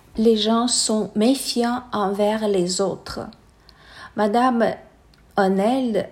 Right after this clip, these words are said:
explique ce que nous ne comprenons pas à la confiance en déclarant dans son discours, «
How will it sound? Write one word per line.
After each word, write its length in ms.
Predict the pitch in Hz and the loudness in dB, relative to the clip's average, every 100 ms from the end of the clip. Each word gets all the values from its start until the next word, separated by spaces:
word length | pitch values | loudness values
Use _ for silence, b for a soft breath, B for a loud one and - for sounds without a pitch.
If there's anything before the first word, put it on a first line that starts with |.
| - | -4
explique 800 | 208 - - - 262 311 - 214 | -2 0 -4 -2 0 0 0 0
ce 200 | - 214 | 0 -2
que 180 | 214 208 | 2 2
nous 320 | 202 220 294 | 4 4 4
ne 160 | 269 | 2
comprenons 800 | 220 - 208 190 - 190 190 185 | 0 -2 -2 -2 -2 0 2 0
pas 360 | 180 190 190 269 B B B B B _ | 0 0 0 -2 B B B B B _
à 120 | - 190 | -6 -4
la 160 | 170 | -4
confiance 1000 | 185 180 180 - 185 175 262 392 - - - _ - | -6 -6 -6 -6 -4 -2 -2 -4 -6 -8 -16 _ -2
en 300 | 190 180 180 - | 0 2 0 0
déclarant 800 | 254 254 240 202 180 190 208 220 - | 0 -2 -4 -4 -4 -4 -4 -6 -8
dans 280 | 185 196 196 | -4 -4 -4
son 220 | - 196 | -4 -4
discours, « 760 | 190 190 - - 202 165 - | -2 -2 -2 0 0 0 -4